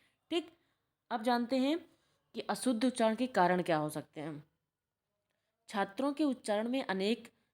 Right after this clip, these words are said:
दोष आते हैं और वे अशुद्ध उच्चारण करने लगते हैं। अशुद्ध उच्चारण के प्रायः निम्नलिखित कारण हो सकते हैं। पहला है, क्या है, ध्वनि लोपन, यानी किसी ध्वनि का क्या कर देना, लोप कर देना।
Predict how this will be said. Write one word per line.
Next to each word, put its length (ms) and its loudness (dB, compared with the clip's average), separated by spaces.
दोष 320 0
आते 280 0
हैं 180 0
और 220 2
वे 160 2
अशुद्ध 380 -2
उच्चारण 320 0
करने 240 -2
लगते 280 -4
हैं। 140 -8
अशुद्ध 320 -2
उच्चारण 460 0
के 120 -2
प्रायः 300 2
निम्नलिखित 420 -4
कारण 280 -4
हो 120 -4
सकते 320 -12
हैं। 80 -20
पहला 260 4
है, 200 2
क्या 100 -4
है, 320 -4
ध्वनि 300 2
लोपन, 380 2
यानी 200 2
किसी 300 -2
ध्वनि 200 -2
का 100 0
क्या 160 2
कर 160 0
देना, 200 0
लोप 400 4
कर 180 -2
देना। 300 -8